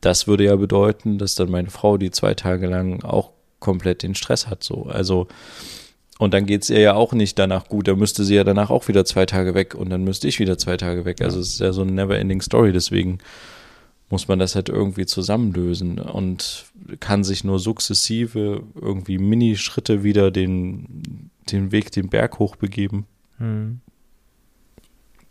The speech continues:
Speaker 1: Und zwischendurch fällt man bestimmt auch mal wieder runter. Ähm,
Speaker 2: Aber,
Speaker 1: äh, ja.
Speaker 2: hm, denkst du, dass es jetzt noch schlimmer werden kann? Oder denkst
Speaker 1: Und
Speaker 2: du,
Speaker 1: das
Speaker 2: dass
Speaker 1: ist
Speaker 2: du jetzt
Speaker 1: genau
Speaker 2: auf die
Speaker 1: das, das dachte
Speaker 2: Situation
Speaker 1: ich.
Speaker 2: vorbereitet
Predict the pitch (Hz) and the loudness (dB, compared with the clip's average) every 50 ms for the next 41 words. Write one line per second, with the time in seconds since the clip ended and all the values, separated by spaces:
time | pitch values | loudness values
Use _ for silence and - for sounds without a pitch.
0 | _ _ _ - - - - _ _ _ _ _ _ _ _ _ _ _ _ _ | _ _ _ -20 -20 -20 -20 _ _ _ _ _ _ _ _ _ _ _ _ _
1 | _ _ _ _ - - - 95 87 - - 92 - 101 101 98 - - 117 101 | _ _ _ _ -8 -2 -2 -2 0 0 -2 -2 2 2 2 2 2 0 -2 0
2 | 104 101 98 98 - - - 98 98 95 95 98 92 90 92 92 92 92 104 110 | 0 0 0 -2 -4 -4 -4 -4 -4 -2 -2 -4 -4 -4 -2 -4 -2 -4 -4 -6
3 | 104 - 90 87 - _ _ _ _ _ _ - _ _ _ _ _ _ _ _ | -6 -8 -10 -10 -12 _ _ _ _ _ _ -20 _ _ _ _ _ _ _ _
4 | _ _ _ _ _ _ _ _ _ _ _ _ _ _ _ - 104 95 90 90 | _ _ _ _ _ _ _ _ _ _ _ _ _ _ _ -2 0 2 2 2
5 | 90 87 92 87 87 87 92 92 90 92 - _ _ _ _ _ _ _ _ - | 2 2 2 0 -2 -4 -4 -6 -8 -12 -18 _ _ _ _ _ _ _ _ -18
6 | - - - - - - - 117 120 120 117 - _ _ _ _ - 85 85 87 | -18 -18 -18 -18 -12 -4 -2 2 2 2 0 -2 _ _ _ _ -12 -10 -8 -8
7 | 90 92 95 98 98 101 - 143 143 139 123 123 131 131 135 131 131 131 131 131 | -8 -10 -10 -14 -16 -14 -12 -8 -4 -2 0 0 2 0 0 -2 -4 -4 -6 -8
8 | 131 - _ _ _ _ _ - - 123 131 131 - - 123 135 131 120 120 120 | -10 -12 _ _ _ _ _ -4 -2 0 0 0 -2 -2 0 2 2 2 0 -2
9 | 123 127 131 127 - - - 123 120 - - - 135 135 135 131 123 117 120 113 | -2 0 0 0 0 0 -4 -4 -4 -4 -2 2 2 4 4 4 2 0 0 0
10 | 110 113 113 110 - 117 113 131 151 180 _ _ _ _ _ _ _ _ _ _ | 0 -2 -4 -6 -4 -4 -4 -4 -6 -8 _ _ _ _ _ _ _ _ _ _
11 | - 120 117 113 120 117 117 117 117 113 117 117 113 156 - 123 117 95 - 117 | -6 -4 -4 -2 0 0 0 2 2 0 0 -2 -4 -4 -4 -2 -2 2 2 2
12 | 113 117 110 - - 120 107 104 104 107 110 107 110 113 123 120 117 117 127 127 | 2 2 0 0 0 0 2 2 4 4 4 4 4 2 2 0 -2 -2 -4 -2
13 | - 131 127 - - 113 - 123 120 120 120 120 120 120 120 - _ - - - | -2 -2 -2 0 -2 -2 -2 0 0 0 0 0 -2 -4 -6 -10 _ -20 -14 -4
14 | - 131 127 123 123 123 113 - 113 113 117 113 - 113 110 - | 0 2 2 2 2 0 0 0 0 0 0 -2 -6 -10 -12 -12